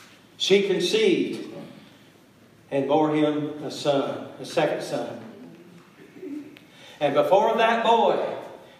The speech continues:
knew the difference between right and wrong, evil and righteousness, like the word says, those two kings that Ahaz and his people were scared to death of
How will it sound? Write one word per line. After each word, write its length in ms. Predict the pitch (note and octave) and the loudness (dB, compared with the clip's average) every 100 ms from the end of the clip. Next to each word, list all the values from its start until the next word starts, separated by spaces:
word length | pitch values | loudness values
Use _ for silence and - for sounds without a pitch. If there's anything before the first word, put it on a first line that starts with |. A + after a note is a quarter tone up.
| - | -2
knew 280 | E3 G3 F#3 | 2 4 2
the 80 | |
difference 340 | D#3+ F#3 - - | 4 4 2 -4
between 420 | - D#3+ D#3+ C#3+ | -6 -2 0 2
right 300 | D3+ E3 - | 4 4 0
and 100 | D3+ | 0
wrong, 380 | D#3+ D3 - D3+ | 2 2 0 -2
evil 340 | E3 D#3 C#3 | 0 0 0
and 140 | C3+ C#3+ | 0 2
righteousness, 680 | D#3+ D3 B2+ - C3 - | 2 2 -4 -8 -8 -6
like 300 | C#3 C#3+ - | 0 0 0
the 60 | B2+ | -2
word 340 | C3 D3 C#3 | 0 2 0
says, 640 | - C#3+ A#2+ A#2 - - - - - - - | 0 0 0 -2 -8 -12 -18 -20 -20 -20 0
those 460 | F3+ A3+ - - | 4 4 2 0
two 180 | A#3 B3 | 2 2
kings 640 | A#3+ B3 A3+ E3 - - D3+ | 2 2 4 2 2 -2 -2
that 120 | - | 2
Ahaz 640 | F#3+ F#3+ F3 D#3+ D3 C3+ | 4 4 2 4 2 2
and 100 | C3 | -2
his 180 | D#3 - | -2 -2
people 440 | - E3 - C3 A#2+ | 0 0 0 -2 -2
were 220 | A2+ A2+ | -4 -6
scared 400 | - E3+ E3 D#3+ | -8 -2 0 0
to 60 | D#3+ | 2
death 300 | F3 F3 F3+ | 4 4 2
of 340 | F3 E3+ E3+ | 0 0 -2